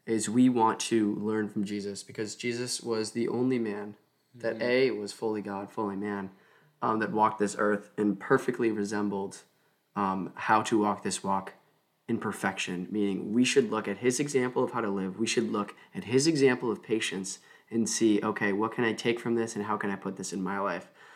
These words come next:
Speaker 1: So the verses that we drew out from scripture, um, is in the book of Matthew. This is, I believe, in the Garden of, uh, Gethsemane. This is when Jesus is about to be essentially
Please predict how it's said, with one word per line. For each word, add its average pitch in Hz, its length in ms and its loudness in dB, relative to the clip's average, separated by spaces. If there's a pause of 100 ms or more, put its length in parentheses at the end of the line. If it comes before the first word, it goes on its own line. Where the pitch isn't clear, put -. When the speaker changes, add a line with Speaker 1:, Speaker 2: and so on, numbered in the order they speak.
(140)
Speaker 1:
So 113 320 4
the 107 300 4
verses 127 420 4
that 120 160 6
we 117 380 4
drew 123 300 6
out 104 200 4
from 107 160 -6
scripture, 104 600 0 (460)
um, 110 300 -2
is 110 180 -6
in 127 100 2
the 143 60 4
book 143 200 2
of 131 100 4
Matthew. 123 500 6
This 120 260 2
is, 117 600 6
I 117 80 -2
believe, 123 560 6 (480)
in 131 140 8
the 120 60 8
Garden 120 380 4
of, 110 320 -2
uh, 107 240 0
Gethsemane. 135 840 0
This 120 200 -6
is 117 220 -4
when 110 540 -2 (320)
Jesus 120 520 -2
is 113 340 0
about 107 500 2
to - 120 -2
be 110 640 2
essentially 104 880 -4